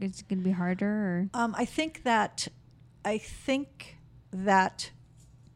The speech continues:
Speaker 2: when I was young, um,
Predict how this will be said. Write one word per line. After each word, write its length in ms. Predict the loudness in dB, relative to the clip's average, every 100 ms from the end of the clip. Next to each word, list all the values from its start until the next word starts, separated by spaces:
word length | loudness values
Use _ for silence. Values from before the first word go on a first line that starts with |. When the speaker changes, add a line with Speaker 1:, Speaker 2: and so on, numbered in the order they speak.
| -20 -20 -20 -20 -20 -16 -4
Speaker 2:
when 160 | -2
I 180 | 0 0
was 220 | 0 -2 -2
young, 440 | 0 0 -2 -8 -12 -20 -20 -20 -20 -20 -20 -14 -4
um, 540 | 0 0 -2 -4 -8